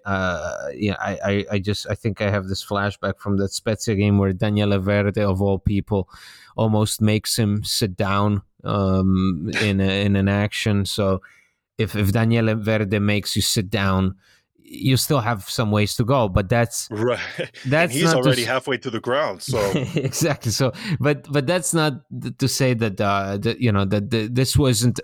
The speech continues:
Speaker 1: uh, a great idea, because it, it gives Roma, um, again, some, some, some diff-, a, a different flavor and, and also a level of unpredictability where you don't really know how you,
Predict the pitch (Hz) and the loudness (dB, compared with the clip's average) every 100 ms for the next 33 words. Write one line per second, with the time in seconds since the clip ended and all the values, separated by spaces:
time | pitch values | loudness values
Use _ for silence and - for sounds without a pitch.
0 | - 110 104 104 110 107 160 180 131 107 | 0 0 2 -2 -4 0 2 2 0 0
1 | 127 135 113 104 - - - _ - 127 | 2 2 2 -2 -8 -20 -20 _ -2 -2
2 | 131 123 101 - - _ _ _ _ 131 | 2 0 0 -6 -12 _ _ _ _ 0
3 | 123 123 135 110 110 156 131 110 135 139 | 0 -2 -4 0 2 2 2 2 4 4
4 | 135 131 123 104 113 113 110 110 104 - | 2 2 2 0 0 2 2 2 -2 -6
5 | _ _ _ _ _ _ _ _ _ _ | _ _ _ _ _ _ _ _ _ _
6 | _ - 117 104 104 - - - - 139 | _ -6 -4 -2 -4 -10 -12 -4 -2 -2
7 | 110 - 143 123 - 160 139 151 151 151 | 0 0 0 -2 -2 0 0 0 -2 -4
8 | 170 151 185 151 120 143 135 131 131 123 | -2 -2 0 -2 0 0 2 2 2 2
9 | 123 123 135 135 139 - 123 120 131 131 | 2 2 2 2 0 0 2 2 2 0
10 | 127 110 120 - 123 107 135 110 123 123 | 0 0 -2 0 -2 0 -2 0 2 2
11 | - 113 117 117 147 170 143 120 113 110 | 2 2 2 2 2 2 4 4 4 4
12 | 101 107 117 113 107 101 | 2 0 0 2 2 2